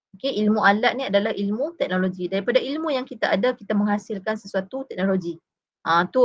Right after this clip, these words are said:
gabungan sains dan teknologi tu. Kemudian menuntut ilmu agama, logik, falsafah, matematik dan bahasa Arab. Okey, semua ni ada kaitan dia. Okey, ha, semua ada kaitannya. Ketokohan beliau, okey,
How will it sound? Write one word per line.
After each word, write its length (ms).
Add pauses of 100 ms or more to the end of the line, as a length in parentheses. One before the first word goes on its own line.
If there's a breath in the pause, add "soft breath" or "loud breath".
(120)
gabungan 520
sains 360
dan 180
teknologi 580
tu. 120 (480)
Kemudian 260
menuntut 320
ilmu 240
agama, 480
logik, 400
falsafah, 400
matematik 560
dan 160
bahasa 320
Arab. 240 (1040)
Okey, 240
semua 320
ni 80
ada 240
kaitan 480
dia. 100 (540)
Okey, 320
ha, 160
semua 400
ada 80
kaitannya. 560 (380 soft breath)
Ketokohan 560
beliau, 340 (220)
okey, 260